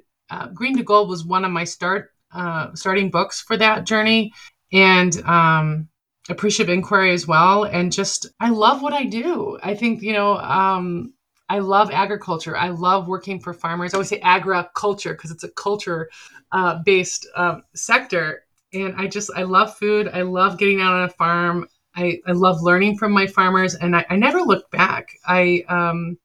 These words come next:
everything in this sector is all about new.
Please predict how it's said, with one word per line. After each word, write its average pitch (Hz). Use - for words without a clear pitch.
everything 254
in 202
this 196
sector 180
is 175
all 175
about 160
new. 170